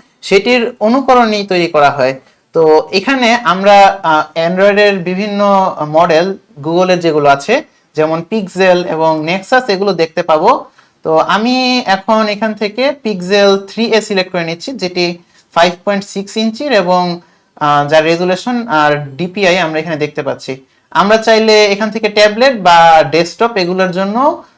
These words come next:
আহ, ডিভাইস সিলেক্ট করে নিতে পারবো। তো আমরা এখন ফোনের জন্যই, আহ, আহ, অ্যাপ তৈরি করব, সেজন্য আমরা ফোন সিলেক্ট করে নিচ্ছি, পিক্সেল থ্রি এ।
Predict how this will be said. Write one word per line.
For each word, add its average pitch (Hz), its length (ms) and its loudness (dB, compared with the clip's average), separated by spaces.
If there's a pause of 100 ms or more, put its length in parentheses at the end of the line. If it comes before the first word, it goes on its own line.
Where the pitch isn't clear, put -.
(120)
আহ, 147 400 0
ডিভাইস 175 360 -2
সিলেক্ট 165 240 -2
করে 156 100 -2
নিতে 143 180 -6
পারবো। 127 500 -4
তো - 60 -4
আমরা 190 240 2
এখন 226 260 0
ফোনের 196 340 -2
জন্যই, 208 520 -6
আহ, 156 340 0 (580)
আহ, 151 320 0
অ্যাপ 165 220 2
তৈরি 175 180 0
করব, 180 240 0
সেজন্য 196 360 -4
আমরা 175 240 2
ফোন 175 260 -6
সিলেক্ট 160 280 -6
করে 175 100 -6
নিচ্ছি, 196 280 -8
পিক্সেল 156 600 -4
থ্রি 170 240 -6
এ। 123 200 -6